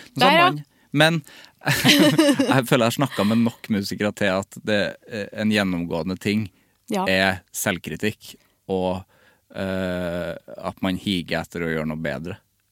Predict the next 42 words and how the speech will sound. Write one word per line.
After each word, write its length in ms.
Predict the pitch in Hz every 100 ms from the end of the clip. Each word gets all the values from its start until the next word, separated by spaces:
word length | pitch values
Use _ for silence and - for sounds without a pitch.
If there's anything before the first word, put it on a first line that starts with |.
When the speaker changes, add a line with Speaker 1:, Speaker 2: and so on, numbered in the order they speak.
| _ _ _
Speaker 2:
Absolutt. 540 | 226 208 - 208 196 196
Speaker 1:
Ja. 100 | 185 - _ _ _ _ _ _ _ _ _ -
Fordi 160 | 101
hvis 100 | 95 247
Speaker 2:
Så 40 |
Speaker 1:
man, 240 | 110 101 - _ _ 117
hvis 220 | 113 -
man 140 | 107
er 100 | 95
fornøyd, 480 | - 101 113 147 - _ _ _ _ 104
da 60 |
er 60 | 95
det 80 | 85
bare, 260 | 78 78 87 -
da 140 | 104
må 200 | 107 98
man 180 | 87 82
jo 20 |
slutte 300 | - 143 -
da. 40 | - _ _ _ _ _ _ _ _ _
<laughs> 360 | - 131 - -
Altså, 160 | 120 120
hvis 80 |
Speaker 2:
Mm. 60 | -
Speaker 1:
du 60 | 123
har 80 |
laget 220 | 117 101 98
en 140 | 95
låt, 240 | 92 -
og 80 | 104
så 80 | 104
bare, 300 | 98 92 98
«Ja, 140 | - 175
det 140 | 135
er, 40 |
det 460 | 131 117 - - _
er 100 | 113
det 40 | 113
beste 220 | - -
jeg 40 | 85
har 40 |
gjort.» 200 | -